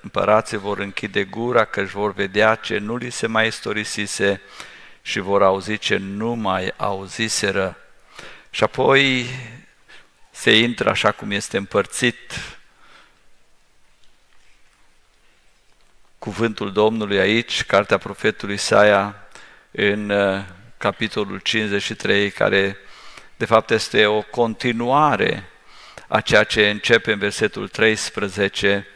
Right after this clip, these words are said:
din cincizeci și doi, însă este un contrast între prima parte a mesajului, versetele treisprezece la șaisprezece, și apoi capitolul u-,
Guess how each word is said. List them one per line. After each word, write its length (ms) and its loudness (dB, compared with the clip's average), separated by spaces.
din 200 -6
cincizeci 400 -4
și 160 -6
doi, 440 2
însă 320 2
este 220 2
un 100 -4
contrast 920 0
între 680 0
prima 340 2
parte 500 4
a 120 6
mesajului, 920 -2
versetele 560 -2
treisprezece 800 -2
la 140 0
șaisprezece, 1080 0
și 120 -4
apoi 460 2
capitolul 800 -4
u-, 260 -10